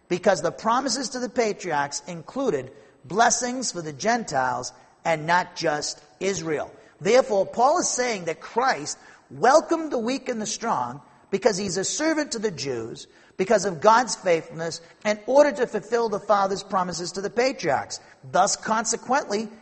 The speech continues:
a second purpose was fulfilled, namely that the Gentiles would glorify God the Father. This is what we see. Now, I want to go, let's take a little bit, uh, cruise back. We did a little bit, uh, Sunday,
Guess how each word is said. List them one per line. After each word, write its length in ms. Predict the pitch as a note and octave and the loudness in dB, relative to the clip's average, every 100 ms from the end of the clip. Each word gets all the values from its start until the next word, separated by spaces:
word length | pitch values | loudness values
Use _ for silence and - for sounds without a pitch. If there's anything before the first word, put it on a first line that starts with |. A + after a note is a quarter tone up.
| - | -2
a 100 | C4+ | 0
second 520 | - - D#4+ D#4+ D4 G#3 | 2 4 4 2 -2 0
purpose 380 | F#3 - D#3 D#3 | 0 0 -6 -6
was 160 | C#3 | -6
fulfilled, 480 | - C3 D3 A#2 F2+ - - _ | -8 -6 -4 -6 -8 -16 -20 _
namely 600 | C#3+ A#3 D#4 F#3+ C#3+ C#3+ - - | -4 -2 -2 0 -2 -2 -12 -2
that 160 | F3+ F#3 | 2 2
the 100 | F3 | 2
Gentiles 800 | B2+ F#3 B3+ G3+ D3 C#3+ C3+ - - - - | -2 -2 -2 2 4 4 2 -2 -12 -20 -2
would 240 | E3+ C#3+ | 0 0
glorify 720 | D#3+ A3+ F#3 D3+ D3 C#3 C3 C3 - - B2+ | 2 6 6 6 4 4 2 -2 -18 -20 2
God 420 | E3 C#3+ B2 A2+ - - | 6 6 4 -2 -10 -12
the 120 | - C3 | -8 2
Father. 460 | C#3+ B2 F#2+ E2 - - | 6 6 2 -6 -14 -6
This 160 | - D#3 | -2 0
is 120 | D3+ | 0
what 160 | D3+ C#3+ | 0 0
we 120 | C#3+ | 0
see. 220 | - D3+ | -2 -2
Now, 220 | C3+ D3 | 2 6
I 40 | G#3 | 6
want 140 | C4 | 4
to 80 | A3 | 0
go, 240 | F#3 G3 - - | 2 0 -2 -4
let's 160 | G#3 - | -4 2
take 180 | A3+ F#3 | 2 2
a 60 | |
little 240 | F#3 F#3 E3 | 0 2 2
bit, 300 | E3 - D3+ | 0 -2 0
uh, 160 | C#3 | 0
cruise 340 | - G#3 F#3+ C3+ | 2 2 2 2
back. 380 | E3 E3 - - - | 4 4 0 -18 -10
We 120 | D#3+ | -8
did 180 | D3 F#3+ | 0 0
a 20 | |
little 220 | F3 G3+ E3 | 4 4 4
bit, 260 | E3 - - - - | 0 -2 -14 -20 -8
uh, 240 | D3 C3+ C3 | -4 -4 -4
Sunday, 720 | - - B3 C#4+ G3 C3+ | -6 4 4 4 4 2